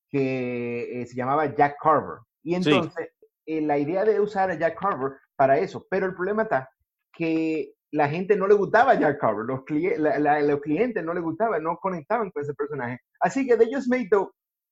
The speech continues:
Speaker 1: in my opinion, wisest choice, and they had balls for that, era de drop it, o sea, tumbarlo completamente.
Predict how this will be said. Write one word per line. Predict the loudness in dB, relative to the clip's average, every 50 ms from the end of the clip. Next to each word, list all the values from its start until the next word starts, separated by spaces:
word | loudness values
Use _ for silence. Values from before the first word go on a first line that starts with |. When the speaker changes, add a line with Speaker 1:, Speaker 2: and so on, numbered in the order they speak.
| _ 2
Speaker 1:
in | 2 4 6
my | 6 8 8
opinion, | 8 6 6 2 0 0 0 -2 -2
wisest | -4 0 2 4 4 4 4 0 -2 -6 -6 -8 -8 -4
choice, | 0 2 2 2 0 -2 -6 -10 -14 _ _ _ _ _ _ -4
and | -2 -2 0 0
they | 0 0 0
had | 2 0 0 2 4
balls | 4 4 4 4 0 -2
for | -4 -4 0
that, | 0 2 2 2 0 -4 -10 _ _ _ _ _ _ _
era | 2 4 6 6 6 4 2 -4 _ _ _ _ -14
de | -6 -2 -2 -2 -2 -2 -8
drop | -8 -6 -4 0 4 6 6 6 6 2
it, | 0 0 -4 -10 -8
o | -2
sea, | 0 0 0 0 -4 -6 0
tumbarlo | 0 2 4 4 4 2 2 -2
completamente. | -4 -4 -4 -4 -2 -2 -2 -2 -2 -6 -10 -14